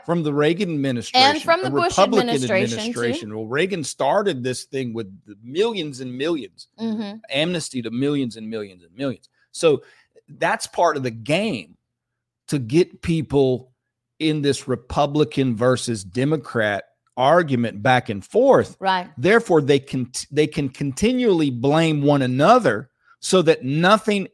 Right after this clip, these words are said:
Speaker 1: ever gets done. And then you have, they have their well-placed, uh, federal supremacist puppets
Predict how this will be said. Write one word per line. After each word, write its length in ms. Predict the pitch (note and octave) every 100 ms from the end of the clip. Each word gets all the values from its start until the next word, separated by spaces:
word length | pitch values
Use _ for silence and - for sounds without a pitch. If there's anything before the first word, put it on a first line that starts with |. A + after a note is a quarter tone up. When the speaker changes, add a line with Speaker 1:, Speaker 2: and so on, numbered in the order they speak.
| D3+
Speaker 1:
ever 320 | E3 D3+ D#3+
gets 340 | B2 C#3 B2+
done. 420 | - B2 G#3+ D3 - _
And 200 | C3+ C#3
then 240 | D3 E3 D#3
you 100 | D3+
have, 480 | C#3+ C#3 C3+ B2+ - - -
they 200 | C3 C#3
have 280 | C#3+ C#3+ A#2+
their 180 | C#3
well-placed, 1000 | A#2+ A#2 C#3 D#3 D#3 - C3 A#2+ A#2+ - - _ _ _
uh, 320 | A2+ A2+ G#2+
federal 560 | - - D#3+ E3 D3+ C#3
supremacist 880 | B2+ - B2+ D#3+ D3+ C#3 - A#2 -
puppets 640 | - F3 F#3+ - G#2 -